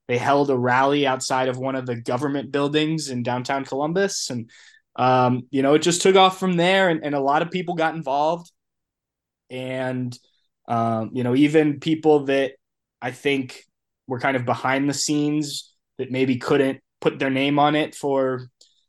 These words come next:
various reasons of employment and stuff like that. Um, and it was really cool to see. I, I will say, prior to that,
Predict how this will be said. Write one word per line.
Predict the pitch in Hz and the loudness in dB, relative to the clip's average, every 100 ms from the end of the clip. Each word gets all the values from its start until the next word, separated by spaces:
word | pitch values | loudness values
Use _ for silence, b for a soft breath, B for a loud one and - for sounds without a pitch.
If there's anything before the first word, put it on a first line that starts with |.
| _ _ - | _ _ -10
various | 123 135 139 143 - | -2 2 4 2 0
reasons | 135 139 139 135 135 127 | -2 -2 -2 -2 -2 -4
of | 127 117 | -4 -6
employment | 120 117 202 202 180 165 147 | -6 2 6 6 6 2 0
and | 135 127 127 127 | -4 -4 -6 -4
stuff | 151 143 | -4 -2
like | 127 127 | -4 2
that. | 143 143 - B _ | 2 2 -2 B _
Um, | - 127 123 120 120 - _ _ | -2 0 2 -2 -6 -12 _ _
and | 135 139 135 131 131 123 _ | -6 -4 -2 -4 -6 -12 _
it | 139 | 0
was | 147 147 | 2 6
really | 214 214 175 | 6 6 4
cool | 180 170 | 4 4
to | |
see. | - 156 127 | 4 0 0
I, | 120 131 139 | 0 -2 -2
I | 143 | -2
will | 160 | 0
say, | 156 - 170 175 170 _ _ _ _ _ | -2 -2 -2 -2 -4 _ _ _ _ _
prior | - 175 208 202 | -2 0 2 2
to | 202 196 180 | -2 -6 -2
that, | 147 131 131 | 0 0 -2